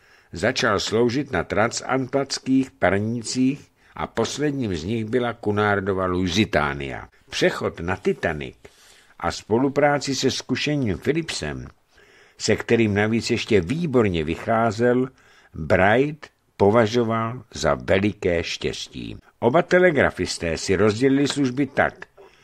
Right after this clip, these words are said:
že Phillips byl u aparatury od osmi hodin večer do dvou hodin po půlnoci,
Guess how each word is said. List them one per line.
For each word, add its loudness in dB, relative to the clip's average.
že -4
Phillips 0
byl 0
u -4
aparatury 2
od -4
osmi -4
hodin -2
večer -2
do 4
dvou 2
hodin 0
po -8
půlnoci, -4